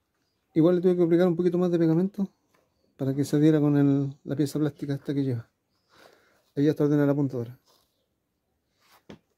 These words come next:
Ahora tenemos que pegar las piezas que soltamos. Si se ensucia algo,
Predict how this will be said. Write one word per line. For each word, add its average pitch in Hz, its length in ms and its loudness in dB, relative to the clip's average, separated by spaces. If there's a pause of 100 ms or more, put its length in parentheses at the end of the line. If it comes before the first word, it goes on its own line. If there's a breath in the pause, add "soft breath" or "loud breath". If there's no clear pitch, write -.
(280)
Ahora 143 160 -2
tenemos 147 320 2
que 151 360 -2 (540)
pegar 143 340 -2
las 143 420 0
piezas 147 300 -6
que 139 60 -10
soltamos. - 640 -10 (1500)
Si - 300 -14
se 143 140 -2
ensucia 170 340 0
algo, 175 280 -2